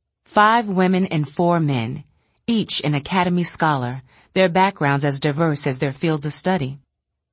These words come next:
The frail young telepath, Tala Lassimer, was the last to enter.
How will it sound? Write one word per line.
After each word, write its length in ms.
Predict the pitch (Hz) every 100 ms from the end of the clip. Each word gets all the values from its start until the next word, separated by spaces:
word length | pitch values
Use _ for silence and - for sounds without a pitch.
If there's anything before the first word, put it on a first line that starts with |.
| _ _ -
The 80 |
frail 400 | 190 - 247 262
young 340 | 247 190 185 185
telepath, 760 | - 185 147 143 127 131 - - - -
Tala 400 | - 220 208 170
Lassimer, 680 | 147 160 160 - 127 123 131 - -
was 160 | 175 151
the 120 | 165
last 420 | 165 170 131 -
to 120 | -
enter. 420 | 147 127 127 123